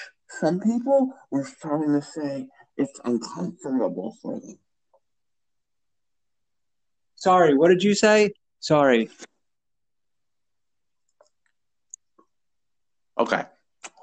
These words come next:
Speaker 1: Listen, Dan, when we record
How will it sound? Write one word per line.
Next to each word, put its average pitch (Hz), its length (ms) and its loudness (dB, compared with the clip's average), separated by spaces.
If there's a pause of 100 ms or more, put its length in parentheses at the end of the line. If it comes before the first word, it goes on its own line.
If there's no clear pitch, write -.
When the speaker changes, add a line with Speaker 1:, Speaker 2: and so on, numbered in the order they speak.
(340)
Speaker 1:
Listen, - 500 -4 (540)
Dan, 113 360 2 (1400)
when 123 220 2
we 143 100 6
record 156 640 4